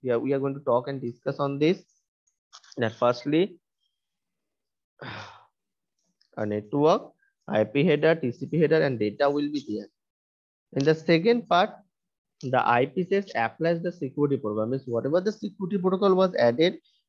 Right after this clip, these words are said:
in the last, in the case of transport mode, that was added in first. So E S P A H was added in front of the I P header, T C P header data, and E S P T R L at the end.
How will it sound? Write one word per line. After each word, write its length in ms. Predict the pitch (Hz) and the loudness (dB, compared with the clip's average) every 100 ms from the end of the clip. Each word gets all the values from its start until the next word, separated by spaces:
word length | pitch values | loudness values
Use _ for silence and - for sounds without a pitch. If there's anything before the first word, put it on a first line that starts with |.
| _ - | _ -4
in 140 | 135 | 0
the 100 | 151 | 2
last, 460 | 160 131 143 127 - _ - | 4 6 4 4 -2 _ -12
in 100 | 120 | -4
the 100 | 123 | -4
case 180 | 123 | -4
of 160 | 120 117 | -6 -4
transport 480 | 127 123 - 180 180 | -2 -2 -4 -4 -2
mode, 200 | 202 220 - _ _ _ | 2 0 0 _ _ _
that 300 | 160 135 139 | 2 2 2
was 200 | 180 180 | 0 0
added 400 | - 123 151 - - | 2 2 0 -4 -8
in 160 | 135 131 | -12 -4
first. 340 | 139 107 - _ | 0 0 -2 _
So 140 | _ 113 | _ -6
E 240 | 120 131 | 0 0
S 140 | 151 - | 0 -4
P 180 | - 196 - | -10 -6 -4
A 100 | 156 170 | 0 -2
H 100 | 175 | 0
was 200 | 151 139 | 0 2
added 440 | 117 113 143 196 _ _ _ _ _ | 2 4 0 0 _ _ _ _ _
in 200 | 135 143 | -4 -4
front 320 | 143 135 127 | -2 -2 0
of 160 | 131 131 | -2 0
the 100 | 113 | 0
I 140 | 107 | 0
P 200 | 107 143 | -4 -2
header, 380 | 170 151 160 208 - _ _ _ | 0 2 0 -2 -6 _ _ _
T 100 | 123 117 | -8 -6
C 140 | 139 | -6
P 120 | 151 | 0
header 280 | 160 151 151 | 2 4 2
data, 360 | 139 127 127 202 | 2 -2 0 -2
and 160 | 220 | -2
E 100 | 127 | -2
S 80 | 123 - | -4 -6
P 80 | |
T 120 | 139 147 | -10 0
R 80 | 131 | 2
L 140 | 175 185 | 2 0
at 160 | 135 | -2
the 60 | 123 | -6
end. 280 | - 110 | -8 -10